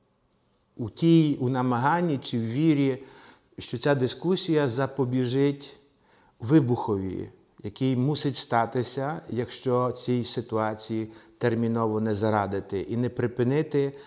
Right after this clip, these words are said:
війну, абсолютно відкриту, тотальну, фронтальну, культурну, цивілізаційну війну, яку проти власного народу веде уряд України,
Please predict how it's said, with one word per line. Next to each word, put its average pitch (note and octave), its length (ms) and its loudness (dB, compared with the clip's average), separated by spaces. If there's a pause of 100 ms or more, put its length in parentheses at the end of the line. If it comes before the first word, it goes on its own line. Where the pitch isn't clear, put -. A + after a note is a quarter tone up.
(340)
війну, C3 760 4
абсолютно D3 500 2
відкриту, D3 720 2
тотальну, B2 720 2
фронтальну, A#2+ 840 0
культурну, A#2+ 720 0
цивілізаційну A2+ 840 -2
війну, B2+ 480 0 (320)
яку C3 360 0
проти C3+ 380 0
власного B2+ 600 0
народу C3 460 0
веде A#2+ 500 -2 (520)
уряд C3+ 600 4
України, A2 840 -2